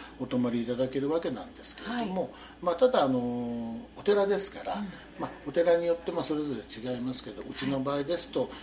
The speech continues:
Speaker 2: はい。
Speaker 1: 阿字館っていう、まあ、瞑想ですね。
Speaker 2: はい。
Speaker 1: あるいは、あ、お写経、そして朝は勤行とですね、それから護摩に、まあ、参加していただくことができます。
Speaker 2: はい。泊まるとそこに自由に参加することができるんですか？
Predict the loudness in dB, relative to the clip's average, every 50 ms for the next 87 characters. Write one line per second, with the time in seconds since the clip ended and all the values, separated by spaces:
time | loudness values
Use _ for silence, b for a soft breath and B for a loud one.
0 | B B -2 -2 0 0 0 -2 -2 0 0 2 2 0 0 -2 -2 0 0 2
1 | 0 0 -2 0 -2 -2 -2 0 -2 -2 -4 -4 -4 -6 -8 -10 -10 -10 -8 -6
2 | -6 -6 -4 -2 -2 -2 -2 -4 -6 -8 -8 -2 0 2 2 4 2 2 2 0
3 | 0 -2 -2 -2 -4 -6 -6 -6 -2 -2 0 0 -2 -4 -6 -6 -4 -4 -4 -4
4 | -4 -6 B B B B B B B -10 -8 -2 2 4 4 4 6 4 6 6
5 | 6 6 4 2 0 0 2 2 4 4 4 4 2 2 2 -2 -6 -12 -14 -12
6 | -12 -12 -12 -12 -14 -16 -16 B B B B B -4 -2 -2 0 2 4 4 4
7 | 2 0 0 2 2 2 2 0 -2 -6 -8 -12 -12 -6 0 0 0 2 2 2
8 | 2 2 2 0 -2 -4 -4 -4 -4 -4 -6 -6 -8 -6 -6 -8 -8 -8 -8 -8
9 | -6 -4 -4 -4 -4 -6 -12 -16 -16 -14 -12 -8 -6 -4 -4 -4 -6 -8 -12 -8
10 | -4 0 4 4 6 8 8 6 6 6 2 0 -2 -2 -6 -8 -4 -2 -2 0
11 | 0 0 0 -2 -2 -2 -2 -2 0 0 0 0 0 0 -2 -2 -4 -6 -6 -6
12 | -4 -4 -2 -4 -2 -2 -4 -6 -6 -8 -8 -10 -12 -12 -10 -10 -8 -8 -8 -10
13 | -10 -10 -12 -12 -12 -12